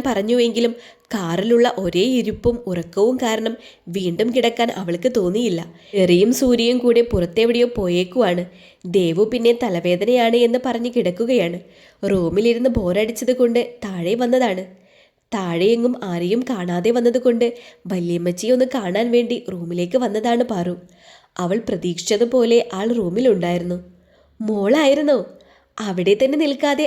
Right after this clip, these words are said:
അകത്തേക്ക് വാ." ആരോ വിളിക്കുന്നത് കേട്ട് വാതിലിൻ്റെ അവിടേക്ക് നോക്കിയതും അവിടെ നിൽക്കുന്ന പാറുവിനെ കണ്ടതും അവരൊരു ചിരിയോടെ അവളോടായി പറഞ്ഞുകൊണ്ട്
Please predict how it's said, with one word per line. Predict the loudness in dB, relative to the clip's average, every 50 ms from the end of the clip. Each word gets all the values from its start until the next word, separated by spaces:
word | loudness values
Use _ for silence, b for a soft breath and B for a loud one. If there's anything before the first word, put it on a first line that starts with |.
| -2 -4
അകത്തേക്ക് | -8 -8 -8 -6 -4 -4 -4 -2 -2 -2
വാ." | -2 -2 -2 -4 -8 b b b b b b b b b b _ -12
ആരോ | -8 -6 -6 -4 -2 -2 0
വിളിക്കുന്നത് | 0 0 -2 -2 -2 -2 -2 -2 -2 -2
കേട്ട് | -2 0 0 2 2 0 -2 -2
വാതിലിൻ്റെ | -6 -10 -8 -8 -6 -4 -2 0 0 0
അവിടേക്ക് | 0 -2 -2 -2 -2 -2 -2 0
നോക്കിയതും | 0 0 0 -2 -2 -2 -2 0 0 -2 -4 B B B B B B -12
അവിടെ | -10 -6 -4 -2 0 0
നിൽക്കുന്ന | 0 0 0 0 0 -2 -2 -2
പാറുവിനെ | -2 -4 -6 -4 -4 -2 -2 0 0 0 0
കണ്ടതും | 0 -2 -2 -2 -2 -2 -2 -4 B B B B B B -8
അവരൊരു | -6 -6 -4 -2 -2 -2 -4 -4
ചിരിയോടെ | -4 -4 -4 -2 0 0 2 4 4 2 2 0
അവളോടായി | -4 -6 -4 -2 0 0 0 2 2 2 0
പറഞ്ഞുകൊണ്ട് | 0 -2 -4 -4 -4 -4 -2 0 0 0 0 -2